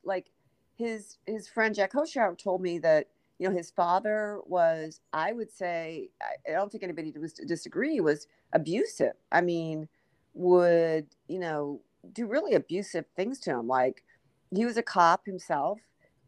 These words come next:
and he made sure that his son didn't pass his driver's license when he turned sixteen, or driver's test when he didn't turn sixteen,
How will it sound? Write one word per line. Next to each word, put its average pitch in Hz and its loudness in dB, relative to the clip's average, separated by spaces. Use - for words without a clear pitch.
and 165 -4
he 202 -8
made 190 -6
sure 185 -4
that 175 -6
his 170 -8
son 175 -4
didn't 143 -8
pass 156 -6
his 156 -8
driver's 156 -2
license 180 -2
when 180 -6
he 180 -4
turned 180 -8
sixteen, 185 -4
or 156 0
driver's 156 8
test 175 -6
when 180 -10
he 175 -10
didn't 165 -12
turn 170 -14
sixteen, 175 -10